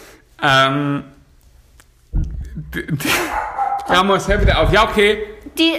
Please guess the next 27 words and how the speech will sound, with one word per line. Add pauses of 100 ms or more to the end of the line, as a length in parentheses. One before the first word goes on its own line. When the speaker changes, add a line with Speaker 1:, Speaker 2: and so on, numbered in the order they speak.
(160)
Speaker 2:
im
neunten
Monat
Schwangere
steht
dann
jetzt
auf,
als
der
Typ
nicht
hinbekommt. (640)
Okay. (140)
Speaker 1:
Ich
wollte
nur
gerade
was
erzählen. (520)
Äh, (180)
und
zwar (240)
gibt
es
eine
Kleinigkeit.